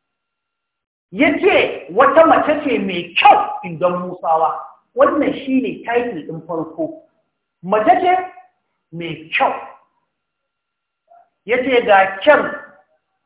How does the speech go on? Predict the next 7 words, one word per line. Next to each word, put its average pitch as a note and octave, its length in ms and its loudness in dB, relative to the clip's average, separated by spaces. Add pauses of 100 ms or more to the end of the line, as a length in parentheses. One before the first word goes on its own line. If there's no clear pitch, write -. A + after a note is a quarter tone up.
(540)
biri." G#3 680 4 (920)
Kun B3+ 160 0
san C#4+ 160 8
biri? E4+ 200 0 (2250)
Ga A#3+ 340 6
kyan E4 340 4
tsari E4+ 540 8